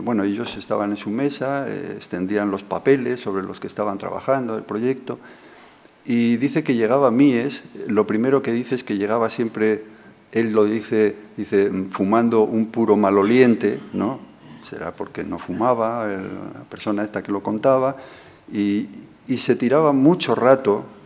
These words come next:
al lado de ellos, los otros hablando, diciendo, no sé qué, y Mies no hacía más que echarles humo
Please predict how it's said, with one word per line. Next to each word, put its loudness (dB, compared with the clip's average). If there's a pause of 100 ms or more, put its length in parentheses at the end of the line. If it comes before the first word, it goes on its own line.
al -4
lado 4
de 2
ellos, -2 (480)
los -6
otros -4
hablando, 2
diciendo, -2
no -2
sé -12
qué, -2
y -2
Mies 4
no 0
hacía -4
más -6
que -6
echarles 0
humo 2